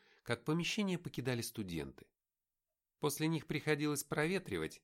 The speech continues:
собирать с пола позабытое оружие или мелочи, выпавшие из карманов и тщательно уничтожать все следы чужих аур.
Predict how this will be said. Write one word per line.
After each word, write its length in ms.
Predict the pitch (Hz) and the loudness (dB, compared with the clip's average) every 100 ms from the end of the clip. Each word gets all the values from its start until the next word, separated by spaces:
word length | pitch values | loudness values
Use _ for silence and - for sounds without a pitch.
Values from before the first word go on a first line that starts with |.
| _ _ _ _ | _ _ _ _
собирать 460 | - - 156 240 233 | -4 0 2 2 0
с 40 | |
пола 240 | - 110 98 | 0 2 2
позабытое 640 | 95 92 92 90 - 82 | 0 0 0 0 0 0
оружие 480 | 143 196 165 151 139 _ _ - | 0 -2 -2 -2 -4 _ _ -10
или 220 | 190 202 | -2 2
мелочи, 540 | 185 131 101 95 90 101 | 4 4 4 2 0 -2
выпавшие 500 | 92 - 87 - 90 | -2 -2 -6 -4 -4
из 100 | - | -2
карманов 580 | 90 92 160 180 165 - _ _ - | -2 0 0 0 -2 -8 _ _ -8
и 100 | 101 | -4
тщательно 580 | - 214 208 185 160 | 0 0 0 0 2
уничтожать 520 | 151 143 - 123 123 - | 0 -2 -2 0 0 -2
все 220 | - 104 | -4 -4
следы 260 | - 107 | -2 -4
чужих 420 | 120 110 104 98 - | -4 -6 -6 -8 -6
аур. 400 | 85 147 65 - | -2 -2 -4 -10